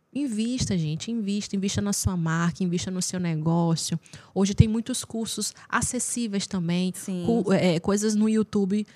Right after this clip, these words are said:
Speaker 1: que são aí interessantíssimos, né? É o caminho, a porta de acesso pra você crescer.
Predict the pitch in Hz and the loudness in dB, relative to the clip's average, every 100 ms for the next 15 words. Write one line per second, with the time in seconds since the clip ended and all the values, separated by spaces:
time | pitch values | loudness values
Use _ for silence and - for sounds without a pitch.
0 | - - _ _ _ _ - - 196 214 | -20 -20 _ _ _ _ -18 -2 -2 0
1 | 196 196 202 202 196 196 202 214 - 208 | -2 0 2 2 0 0 -2 -4 -4 -2
2 | 208 - 208 208 185 170 196 202 185 - | 0 -2 -4 -4 -2 0 2 2 0 -2
3 | 196 190 214 190 - 190 208 190 185 - | -2 0 0 -2 0 0 0 -2 -4 -4
4 | 190 - 180 180 - 175 175 170 - _ | -2 0 0 0 -2 -2 -2 -2 -6 _
5 | _ _ 180 185 - 170 175 | _ _ 0 0 0 -2 -4